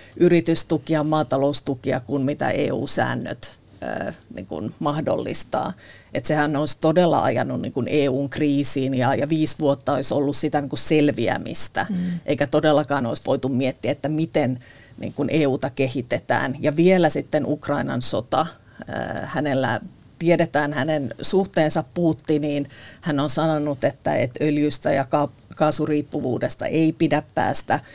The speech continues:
Speaker 1: eroon ja, ja myös, että Putinin kanssa voidaan myöhemmin tulla toimeen. Eli hänellä olisi ollut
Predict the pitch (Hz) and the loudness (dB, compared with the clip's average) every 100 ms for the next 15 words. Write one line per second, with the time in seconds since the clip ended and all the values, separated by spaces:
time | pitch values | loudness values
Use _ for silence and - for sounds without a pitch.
0 | - - - 151 - 151 120 139 160 - | -20 -20 -4 2 4 4 4 2 -2 -6
1 | - 143 143 143 135 139 147 135 170 - | -4 -2 0 0 0 0 2 2 0 -2
2 | - 147 147 143 143 - - - 143 147 | -4 -4 -2 -2 -4 -4 -4 -2 0 2
3 | 151 147 139 151 156 143 143 - 120 - | 2 0 0 0 0 -4 -6 -4 -4 -4
4 | - 135 120 131 - - - 135 135 151 | -4 -2 -2 -2 -4 -6 -4 -4 -4 -2
5 | 131 139 143 147 | 0 0 0 -4